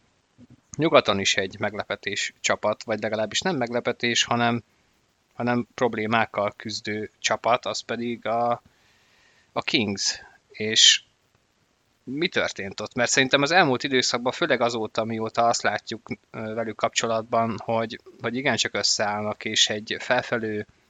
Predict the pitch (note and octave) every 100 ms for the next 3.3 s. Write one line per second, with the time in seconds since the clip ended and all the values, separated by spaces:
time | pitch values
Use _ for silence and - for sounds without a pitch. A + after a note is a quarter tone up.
0 | _ _ - F#2 G2 - C3 A#2+ A#2 C3
1 | D3 A#2 G#2 G2+ - _ B2+ A#2 - G#2+
2 | G#2+ - B2 A2+ A2 A2 - B2 A#2+ A2+
3 | G2+ G#2+ A#2